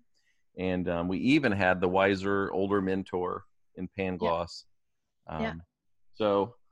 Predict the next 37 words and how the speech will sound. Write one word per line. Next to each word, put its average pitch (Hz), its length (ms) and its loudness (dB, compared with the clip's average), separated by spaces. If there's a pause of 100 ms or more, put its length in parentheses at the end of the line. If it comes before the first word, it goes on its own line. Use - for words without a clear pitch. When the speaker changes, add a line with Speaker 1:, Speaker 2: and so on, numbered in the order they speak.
(140)
Speaker 1:
<laughs> - 100 -8 (240)
the, 123 120 0
a - 360 -12
lot 151 100 4
of 220 100 -2
care 160 320 2
went 135 160 0
into 127 160 0
this 117 320 0
to 110 100 -4
make 110 260 -2
it, 107 140 -4 (200)
to 110 100 -4
fit 117 260 -6
the 110 140 0
archetype, 101 600 -2 (640)
um, 87 440 -6
which 110 140 -8
I 104 80 0
thought 73 200 -2
was 78 120 -12
cool 78 200 -8
too, 76 180 -10
'cause 80 180 -10
I 80 60 -4
love 78 260 -8
that. - 180 -10 (800)
Speaker 2:
Yeah, 320 260 -4 (400)
I 254 100 -4
think 277 260 -10 (880)
it, 240 160 2
it, 220 260 0
it 208 200 -4
chugs 247 300 -2
along 208 300 -2
nicely. 190 600 -4 (240)
The, 175 320 -4